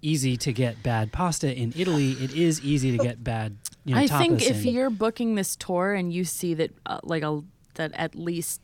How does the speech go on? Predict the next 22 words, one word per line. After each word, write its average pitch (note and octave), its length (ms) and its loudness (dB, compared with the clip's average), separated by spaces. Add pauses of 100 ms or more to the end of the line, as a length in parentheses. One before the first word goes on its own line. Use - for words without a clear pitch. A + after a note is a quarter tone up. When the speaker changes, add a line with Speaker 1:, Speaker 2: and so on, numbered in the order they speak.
Speaker 2:
you E3+ 140 -4
know, D3 340 -2
at - 160 -2
least G#3 340 -2
a F3+ 60 -2
hundred E3 420 -2
and D#3+ 140 -4
fifty D#3+ 320 -4
other D#3+ 160 -4
people E3 360 -2
have D#3 180 -2
reviewed D#3 360 -2
this D#3+ 200 -2
tour D#3 240 -4
and D#3+ 80 -2
have D3 100 -8
said D3+ 200 -6
that D#3 120 -4
the - 80 -10
food D3+ 340 -4
was D3+ 140 -4
amazing. D#3 640 0